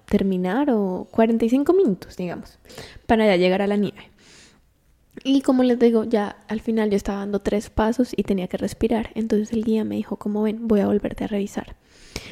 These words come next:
Y, y me dijo, "Ven", él de una vez me <laughs> sentó y me acostó. Me dijo, "Acuéstate y respira, mientras yo te tomo la, el, el, el oxígeno y todo eso". Cuando él me dice como, "Nos tenemos que quedar acá un rato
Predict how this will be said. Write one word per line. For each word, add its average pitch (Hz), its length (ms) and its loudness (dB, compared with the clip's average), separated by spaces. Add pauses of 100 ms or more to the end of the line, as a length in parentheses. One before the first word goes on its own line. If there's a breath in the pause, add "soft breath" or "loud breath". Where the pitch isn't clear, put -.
(420 loud breath)
Y, 226 380 6
y 240 100 2
me 240 120 4
dijo, 220 240 4
"Ven", 302 380 0
él 240 140 2
de 233 80 4
una 233 140 4
vez 240 160 4
me 247 140 6
<laughs> 247 60 2
sentó 247 500 4
y 269 60 -2
me 285 120 0
acostó. - 480 -4
Me - 60 -20
dijo, 214 100 2
"Acuéstate 294 580 4
y 240 80 2
respira, - 560 -8 (160)
mientras 208 380 2
yo 190 160 4
te - 120 -12
tomo 180 520 -4 (140)
la, 214 420 -4
el, 196 460 -4
el, 196 680 -6
el 208 140 2
oxígeno 247 460 -2
y 208 80 -2
todo - 260 -12
eso". - 140 -20 (1000 loud breath)
Cuando 247 440 4
él 220 120 0
me 202 140 0
dice 202 260 -2
como, 226 540 -4
"Nos 226 320 0
tenemos 220 260 0
que 214 100 2
quedar 226 220 2
acá 208 160 -2
un 202 140 2
rato 220 480 -4